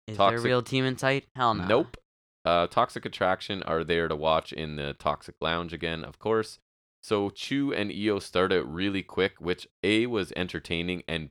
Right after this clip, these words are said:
Speaker 2: B, really limited Choo's stupid sleeping stuff. He, I think she only did one thing in the beginning where it's usually, like, three or four at a time. So that's a bonus.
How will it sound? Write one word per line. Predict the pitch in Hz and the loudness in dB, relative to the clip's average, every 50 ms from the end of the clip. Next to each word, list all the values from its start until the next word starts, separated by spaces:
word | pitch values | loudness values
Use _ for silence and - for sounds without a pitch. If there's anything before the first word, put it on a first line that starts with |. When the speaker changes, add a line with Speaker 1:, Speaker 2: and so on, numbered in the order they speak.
| _ - | _ -6
Speaker 2:
B, | 110 117 113 92 78 78 82 - _ _ _ _ _ _ _ _ - | -4 -4 -4 -4 -6 -8 -10 -10 _ _ _ _ _ _ _ _ -10
really | 78 92 104 104 107 107 113 110 | -2 0 2 2 2 0 0 -2
limited | 98 87 92 95 92 92 92 92 82 - | -2 0 0 0 0 0 0 0 -2 -4
Choo's | - - 87 85 87 87 82 | -10 -8 -6 -6 -6 -6 -8
stupid | - - - - 87 80 - 87 80 - | -10 -12 -8 -6 -6 -4 -4 -4 -6 -6
sleeping | - - 87 85 - - 85 80 78 78 73 _ _ _ _ | -6 -8 -8 -8 -4 -4 -6 -6 -6 -10 -12 _ _ _ _
stuff. | - - - 73 67 - - - | -8 -2 -2 -2 -2 -2 -10 -14
He, | - 80 78 - - - | -14 -14 -14 -12 -8 -8
I | 85 | -6
think | - 90 82 - | -6 -6 -6 -4
she | - 92 | -4 -2
only | 87 87 78 | -2 -2 -2
did | 80 80 73 | -2 -4 -4
one | 73 69 73 80 87 85 82 82 - | -6 -6 0 2 2 2 2 0 -4
thing | - 90 85 82 78 | -2 -2 -2 -2 -2
in | 69 71 80 80 | -6 -6 -6 -6
the | 76 | -6
beginning | 69 78 71 80 82 87 87 82 | -6 -6 -4 -4 -4 -4 -4 -4
where | 76 76 | -4 -6
it's | 73 - - | -6 -6 -8
usually, | 80 82 80 73 82 82 | -8 -8 -8 -6 -6 -6
like, | 76 73 73 - | -4 -6 -8 -8
three | - 82 82 80 80 | -12 -8 -6 -6 -6
or | 76 | -6
four | 71 - 82 80 78 | -8 -8 -8 -6 -6
at | 73 | -6
a | 73 | -6
time. | - - 73 71 78 80 87 110 - _ _ _ _ _ _ | -8 -6 -6 -4 -4 -4 -4 -6 -8 _ _ _ _ _ _
So | - 85 | -10 -8
that's | 73 67 82 90 92 - - | -2 2 2 2 2 2 -4
a | 78 | -6
bonus. | 69 73 69 69 67 67 69 - - | -4 -4 -6 -6 -8 -10 -12 -12 -18